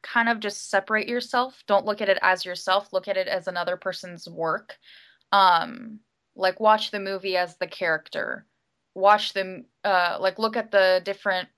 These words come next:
parts of the photo shoot as another model. It's not you. Um, and then critique it based on that, so you're not as harsh on yourself,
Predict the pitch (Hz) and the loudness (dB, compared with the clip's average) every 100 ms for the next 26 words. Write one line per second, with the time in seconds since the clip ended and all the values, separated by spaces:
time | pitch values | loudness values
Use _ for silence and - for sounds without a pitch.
0 | _ _ - 185 - 175 180 - 180 180 | _ _ 0 0 -2 -6 -6 0 0 0
1 | 175 - 180 175 - 180 170 180 180 175 | -2 -6 -6 -6 0 0 -2 -4 -2 -2
2 | 170 170 170 160 95 95 - - 190 165 | -2 -2 0 0 0 -4 -6 0 0 0
3 | 170 185 170 147 - _ - - _ _ | -2 -12 -10 -12 -14 _ -20 -20 _ _
4 | _ _ _ - 185 170 156 - 220 208 | _ _ _ 0 2 4 0 -10 -6 -2
5 | 202 190 185 180 - - 226 - 247 247 | 2 2 2 -6 -12 -6 -6 -2 -4 -2
6 | - 208 214 196 180 180 196 180 - 190 | -2 -4 0 0 2 4 6 4 0 -10
7 | 180 185 175 - 175 180 - 220 226 254 | -2 0 0 2 2 2 -2 -4 -2 -4
8 | 240 247 254 254 262 294 _ | -4 -6 -6 -2 -2 -4 _